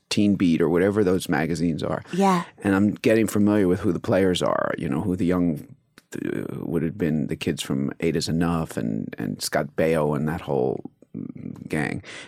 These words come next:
Speaker 1: And, uh, I go into this new school, which I'm there for only about two months, and I told them that I was a professional actor and that I had been,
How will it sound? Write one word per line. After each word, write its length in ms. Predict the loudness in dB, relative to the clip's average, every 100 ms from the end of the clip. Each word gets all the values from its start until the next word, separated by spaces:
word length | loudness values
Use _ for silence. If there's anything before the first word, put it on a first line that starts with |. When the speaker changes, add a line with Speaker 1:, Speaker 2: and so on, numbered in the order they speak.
| -14
Speaker 1:
And, 300 | -4 -2 0
uh, 240 | 0 -2 -4 -10 -20 -20 -20 _ _ _ _ _ -6
I 100 | -4
go 240 | 2 4
into 160 | 4 4
this 180 | 0 4
new 240 | 4 4
school, 540 | 4 2 2 2 0 -2
which 180 | -2
I'm 140 | 2 2
there 160 | 2
for 200 | 0 -2
only 180 | 0 0
about 260 | 2 0 -2
two 160 | -4 0
months, 320 | 0 -2 -2
and 100 | -2
I 80 | -2
told 280 | 0 0
them 140 | 2 0
that 120 | 0
I 80 | 0
was 160 | 0
a 40 | -2
professional 560 | -8 -4 -2 -2 0
actor 500 | 0 -2 -4 -6 -6 -8 -16 -18 -10
and 100 | -4
that 80 | -2
I 80 | 0
had 180 | -2 0
been, 340 | 0 0 -4